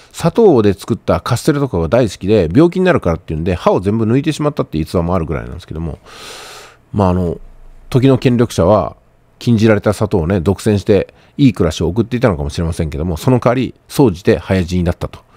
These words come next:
いうことです。まあ、そういったことからも、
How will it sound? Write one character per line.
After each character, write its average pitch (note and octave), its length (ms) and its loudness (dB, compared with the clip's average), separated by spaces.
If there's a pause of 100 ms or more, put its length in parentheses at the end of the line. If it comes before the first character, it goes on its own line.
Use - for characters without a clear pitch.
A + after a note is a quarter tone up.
(160)
い G2 80 2
う F#2 40 2
こ - 100 -6
と F#2+ 80 0
で - 80 -6
す。 - 200 -10 (580)
ま F#2+ 80 2
あ、 - 20 -2
そ B2 140 2
う A#2 40 6
い A2+ 40 4
っ - 20 -2
た G#2+ 120 0
こ G#2 80 -2
と A2 80 -4
か D#2+ 100 -2
ら D2+ 80 0
も、 G#2+ 300 2